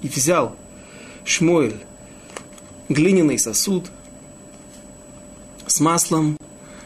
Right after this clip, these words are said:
и возлил его на голову Шауля,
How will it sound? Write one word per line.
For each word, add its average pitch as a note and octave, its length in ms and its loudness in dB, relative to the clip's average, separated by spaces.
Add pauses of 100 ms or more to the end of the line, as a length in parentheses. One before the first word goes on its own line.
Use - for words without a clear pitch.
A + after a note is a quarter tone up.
(220)
и G3 120 2
возлил E3 380 2
его C3+ 220 -2
на B2+ 120 -4
голову A#2+ 400 -4 (1700)
Шауля, D3 500 0